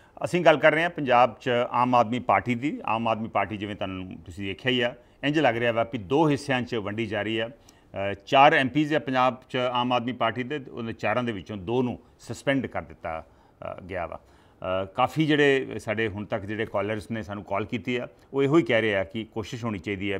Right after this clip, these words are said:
ਵੀ ਇਹ ਸਾਰੀ ਪਾਰਟੀ ਜਿਹੜੀ ਆ ਦੁਬਾਰਾ ਇੱਕ ਵਾਰੀ ਫੇਰ, ਅ, ਇਕੱਠੀ, ਅ, ਹੋ ਸਕੇ। ਦੇਖਦੇ ਹਾਂ ਕਿ ਸਾਡੇ ਹੋਰ ਜਿਹੜੇ ਸਾਡੇ ਨਾਲ ਦਰਸ਼ਕ ਜੁੜੇ ਆ, ਉਹ ਇਹਦੇ ਬਾਰੇ ਆਪਣਾ ਕੀ ਵਿਊ ਪੁਆਇੰਟ, ਅ, ਦੇਣਾ ਚਾਹੁੰਦੇ ਆ। Hello।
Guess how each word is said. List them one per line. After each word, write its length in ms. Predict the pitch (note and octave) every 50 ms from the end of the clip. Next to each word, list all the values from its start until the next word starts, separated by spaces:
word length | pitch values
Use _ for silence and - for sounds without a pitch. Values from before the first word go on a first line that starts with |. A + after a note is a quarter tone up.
| -
ਵੀ 60 | - G#2
ਇਹ 60 | G2+
ਸਾਰੀ 280 | - - G#2+ A2+ B2
ਪਾਰਟੀ 340 | A#2+ - - G2 F#2+ F#2 G2+
ਜਿਹੜੀ 240 | F2+ F#2+ F#2+ F#2+ F#2+
ਆ 80 | F#2 F#2
ਦੁਬਾਰਾ 460 | E2+ G2+ F#2+ G#2+ A2 A2+ G#2 F#2 - - _ _ _
ਇੱਕ 160 | - G#2 -
ਵਾਰੀ 120 | A2 G#2 G#2
ਫੇਰ, 340 | - - A#2 A#2 G#2 F2+ -
ਅ, 540 | - - - - - - _ F2+ F2+ F2+ -
ਇਕੱਠੀ, 500 | - - - - - - - F#2+ E2+ D#2 - _ _ _ _ _ _ _ -
ਅ, 160 | E2+ - -
ਹੋ 140 | F2 F#2+ F#2
ਸਕੇ। 280 | - - - - - - _ _ _ _ _ -
ਦੇਖਦੇ 300 | A#2 G#2+ A2+ C3+ D3 C#3+
ਹਾਂ 100 | C#3+ C#3+ - - - -
ਕਿ 80 | A#2
ਸਾਡੇ 280 | A2+ - A2 G#2 A2+ G#2+
ਹੋਰ 260 | F2 G2 A#2 B2+ B2+
ਜਿਹੜੇ 200 | A2+ C3+ B2+ A#2+
ਸਾਡੇ 200 | - A2 G2 G2
ਨਾਲ 100 | G#2+ G#2
ਦਰਸ਼ਕ 320 | F2 E2+ G2 - - A#2+
ਜੁੜੇ 320 | F#2 F2 G2+ F#2 G2+ G2+ F#2
ਆ, 80 | E2+ - - - _ - _ -
ਉਹ 100 | C#3+ C#3
ਇਹਦੇ 120 | C3+ C3+
ਬਾਰੇ 240 | B2 G#2 G2+ G2 F#2+
ਆਪਣਾ 220 | F2+ - G#2+ G#2
ਕੀ 240 | G2 - - C3+ C3+
ਵਿਊ 140 | A2+ A2 G2+
ਪੁਆਇੰਟ, 380 | E2 - F#2+ F2 F2+ E2 - E2
ਅ, 500 | D#2+ - _ _ _ _ _ - F2+ F2+
ਦੇਣਾ 220 | F2 F2+ F2 F2
ਚਾਹੁੰਦੇ 300 | - - F2 E2+ E2 E2
ਆ। 40 | D#2+ - _ _ _ -
Hello। 460 | C#3 E3 E3+ E3 D#3 E3+ G3 A#3 A#3